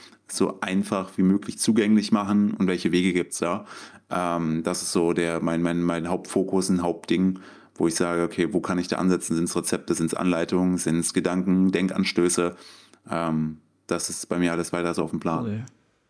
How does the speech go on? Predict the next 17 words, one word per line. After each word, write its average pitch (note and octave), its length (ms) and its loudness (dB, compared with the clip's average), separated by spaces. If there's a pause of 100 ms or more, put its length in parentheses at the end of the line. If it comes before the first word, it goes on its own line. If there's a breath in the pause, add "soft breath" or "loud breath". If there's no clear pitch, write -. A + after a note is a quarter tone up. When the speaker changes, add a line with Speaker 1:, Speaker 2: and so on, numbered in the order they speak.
(220)
Speaker 2:
Ja, G#2+ 300 2
dabei G#2 300 2
auf G#2+ 100 -2
jeden A2+ 120 4
Fall A#2+ 120 2
viel B2+ 140 2
Erfolg. C3 320 0
Ich G2+ 80 -6
bin A2 160 2
schon C3 120 2
gespannt, G2+ 500 -4
was - 180 -6
ihr - 60 -2
da G2+ 240 -2 (580 loud breath)
noch A#2 120 2
seht. G2+ 300 0
Speaker 1:
Dankeschön, G2+ 500 2